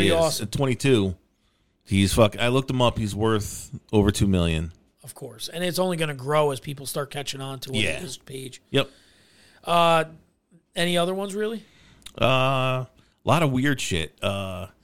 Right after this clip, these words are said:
Speaker 2: honestly, weird shit. There's a, a couple different guys have a page that have, um, hydraulic presses.
Speaker 1: Yep.
Speaker 2: And they just put different things.
Speaker 1: Just destroying shit?
Speaker 2: <laughs> Yeah.
Speaker 1: Yeah.
Speaker 2: But you'd be
Speaker 1: A stack of
Speaker 2: surprised.
Speaker 1: C Ds. You're su-,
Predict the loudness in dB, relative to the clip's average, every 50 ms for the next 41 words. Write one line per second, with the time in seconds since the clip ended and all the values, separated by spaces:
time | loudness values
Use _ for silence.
0 | _ _ _ _ _ _ _ _ _ -2 0 0 0 0 -2 -2 -2 -2 -2 -2
1 | 0 2 2 0 0 0 -2 -2 -2 -2 -6 _ _ _ _ _ _ _ _ _
2 | _ _ 4 4 4 4 0 -6 -6 -10 -6 2 2 2 4 4 2 0 0 -2
3 | -2 -4 -4 -2 -2 0 0 -2 -2 -2 -4 -4 -4 -4 -4 0 0 2 2 2
4 | 0 -2 -4 -8 -2 0 0 0 0 2 2 2 2 2 0 0 0 -2 -2 -2
5 | -2 -4 -6 -8 -8 -4 -2 -2 0 2 2 2 2 0 -4 _ -4 -4 -4 -4
6 | -4 -8 -10 -10 -10 -14 -16 -20 _ _ _ _ _ _ -10 -10 -10 -10 -12 _
7 | _ _ _ _ _ _ _ _ _ _ _ -2 2 2 2 2 0 -4 -8 -4
8 | -4 -4 -2 -2 -4 -4 -4 -4 -6 -6 -2 0 2 2 2 0 -2 -4 -4 -4
9 | -4 -4 -2 -2 -2 -2 -2 -4 -4 -2 -4 -4 -4 -4 -2 0 4 4 6 6
10 | 6 6 6 2 2 2 2 0 -2 -4 -10 -10 -12 -18 -20 2 _ 6 6 6
11 | 4 2 0 0 0 2 4 4 6 6 6 4 4 2 2 0 -2 -2 -2 0
12 | 0 0 0 -2 -2 -4 -4 -4 -4 -4 -6 -10 -14